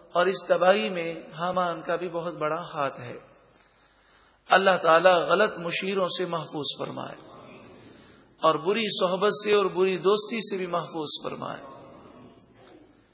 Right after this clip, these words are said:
آج بھی ایسے دوست ہیں کہ اگر کوئی دوست نیکی کی طرف آنے لگے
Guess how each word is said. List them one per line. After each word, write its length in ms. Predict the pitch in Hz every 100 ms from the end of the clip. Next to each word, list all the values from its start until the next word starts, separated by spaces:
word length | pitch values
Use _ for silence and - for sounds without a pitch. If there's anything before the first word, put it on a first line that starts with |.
| _ _ _ _ _ -
آج 280 | 226 277
بھی 100 | 240
ایسے 240 | 247 240 247
دوست 420 | 196 240 220 -
ہیں 260 | 156 135 131 - - - _ _ _ _ _ -
کہ 60 |
اگر 200 | 160 185
کوئی 240 | - 214 208
دوست 680 | 170 214 240 233 - - -
نیکی 300 | 185 202 220
کی 100 | 214
طرف 300 | 214 208 208
آنے 280 | 190 196 220
لگے 380 | 220 214 240